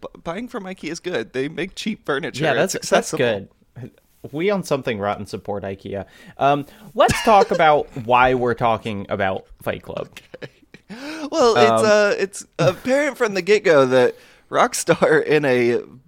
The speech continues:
Speaker 1: perhaps bout of creative bankruptcy, decided to just pull the, uh, unreliable narrator card for this.
Speaker 2: Can I tell you, I had the thought, I mean, I wrote down,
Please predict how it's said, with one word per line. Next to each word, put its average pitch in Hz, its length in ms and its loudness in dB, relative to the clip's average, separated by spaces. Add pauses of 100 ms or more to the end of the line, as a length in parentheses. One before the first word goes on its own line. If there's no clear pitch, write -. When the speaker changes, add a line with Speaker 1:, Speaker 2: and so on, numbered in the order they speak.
(160)
Speaker 1:
perhaps 165 560 -2 (320)
bout 160 360 6
of 143 260 0
creative - 600 0
bankruptcy, 117 1000 -2 (140)
decided 147 520 0
to 151 120 -6
just 131 480 -2
pull 117 500 0 (500)
the, 120 340 -2
uh, 110 380 2
unreliable 135 680 2
narrator 110 720 -2
card - 500 -8
for 98 240 -8
this. - 520 -10
Speaker 2:
Can 180 160 -2
I 190 80 -2
tell 190 260 -2
you, 220 220 -2
I 143 140 0
had 170 260 -2
the 196 80 -8
thought, 135 300 0
I 135 60 -2
mean, 131 160 -4
I 120 120 -2
wrote 117 400 -4
down, 113 420 -4